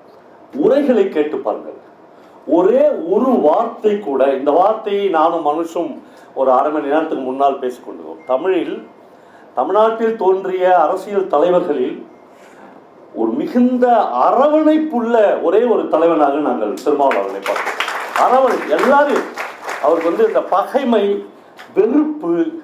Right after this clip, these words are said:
காழ்ப்பு, கசப்பு என்கிற வார்த்தைகளுக்கு அப்பாற்பட்ட ஒரு தலைவனாக அவர் இருந்து கொண்டே இருக்கிறார்.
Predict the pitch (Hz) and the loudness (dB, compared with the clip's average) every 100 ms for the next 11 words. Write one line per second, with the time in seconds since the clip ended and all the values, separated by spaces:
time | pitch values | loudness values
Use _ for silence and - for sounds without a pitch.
0 | - - - - - - 170 240 269 - | -18 -20 -20 -20 -10 0 2 2 2 -4
1 | - 151 151 151 - - - - - 156 | -8 -6 -4 -6 -10 -20 -20 -20 -4 -2
2 | - - 254 - 180 185 180 - - - | 0 0 -2 -2 0 0 0 -6 -12 -20
3 | - 139 160 156 143 139 180 - 220 196 | -12 -4 0 2 2 4 2 2 0 0
4 | 180 190 147 - - 269 285 254 226 - | 2 2 0 0 2 2 2 0 -2 2
5 | 214 165 127 147 139 139 143 147 127 123 | 2 2 0 -2 0 0 0 0 0 0
6 | 117 107 113 123 113 120 113 - 82 | 0 -2 -10 -10 -8 -6 -8 -10 -14